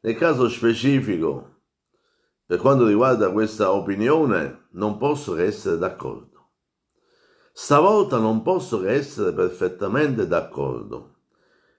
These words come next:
perché i nodi stanno venendo al pettine, no? Certamente non possiamo immaginare che un'azione così cruenta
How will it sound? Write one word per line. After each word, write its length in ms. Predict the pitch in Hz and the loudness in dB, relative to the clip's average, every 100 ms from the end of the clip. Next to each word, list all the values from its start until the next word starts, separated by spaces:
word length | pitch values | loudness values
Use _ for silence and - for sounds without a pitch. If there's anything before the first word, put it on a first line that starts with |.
| _ | _
perché 800 | - 101 - 135 160 135 - - _ _ _ _ _ _ _ _ _ _ _ _ _ _ | 0 2 2 2 4 2 -4 -16 _ _ _ _ _ _ _ _ _ _ _ _ _ _
i 80 | 101 | 2
nodi 320 | 120 165 110 | 4 4 2
stanno 380 | 90 107 107 95 | -2 0 0 0
venendo 320 | 80 90 76 | 0 -2 0
al 160 | 69 - | -4 0
pettine, 480 | 92 76 - 60 62 | 0 0 -4 -12 -10
no? 240 | 78 76 | -10 -10
Certamente 640 | - 98 90 95 110 160 110 | -2 0 0 0 2 4 2
non 200 | 98 98 | 0 -4
possiamo 460 | 87 87 113 104 85 | -6 -4 0 0 -2
immaginare 840 | 78 76 71 76 73 57 53 55 | -4 -6 -6 -8 -8 -8 -10 -12
che 380 | - 101 92 - _ _ _ _ - | -2 -2 -2 -8 _ _ _ _ -4
un'azione 600 | 90 90 - 139 120 85 | 0 0 4 4 4 0
così 340 | 85 113 110 | -2 -2 -4
cruenta 1000 | - 90 104 104 82 73 69 71 73 - | -4 0 4 2 2 -4 -6 -6 -8 -16